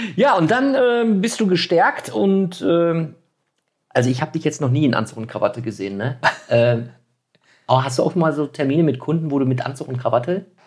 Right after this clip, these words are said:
Speaker 1: dann in den, ins Business gehst?
Speaker 2: Also ich bin, äh,
Speaker 1: Ja.
Speaker 2: totaler Hemdträger geworden. Das ist bei mir fast schon Standard. Heute Pullover, obwohl ich
Speaker 1: Ja.
Speaker 2: eigentlich noch ein Hemd, äh, anziehen wollte.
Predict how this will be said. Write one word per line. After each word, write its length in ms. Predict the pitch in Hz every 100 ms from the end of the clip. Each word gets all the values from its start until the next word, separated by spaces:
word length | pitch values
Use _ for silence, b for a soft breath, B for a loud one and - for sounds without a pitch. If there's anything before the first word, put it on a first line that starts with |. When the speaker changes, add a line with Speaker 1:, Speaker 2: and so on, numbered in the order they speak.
| -
Speaker 1:
dann 220 | 135 135 -
in 140 | 131
den, 100 | 123 120
ins 200 | - 120
Business 320 | - 139 170
gehst? 220 | - 175
Speaker 2:
Also 160 | 147 151
ich 140 | 160 -
bin, 240 | 190 190
äh, 160 | 90 143
Speaker 1:
Ja. 180 | 87
Speaker 2:
totaler 380 | 156 143 160 160
Hemdträger 500 | 143 190 196 185 202
geworden. 420 | 190 170 180 190 170
Das 100 | 151
ist 100 | 151
bei 100 | 147
mir 100 | 143
fast 220 | 156 151
schon 80 | 135
Standard. 340 | 123 143 165
Heute 220 | 143 156
Pullover, 340 | - 131 160 170
obwohl 180 | 131 139
ich 60 |
Speaker 1:
Ja. 60 | 131
Speaker 2:
eigentlich 160 | 139 135
noch 100 | 135
ein 80 |
Hemd, 220 | 139 147 143
äh, 220 | 135 127
anziehen 480 | - 147 160 170 151
wollte. 320 | 156 160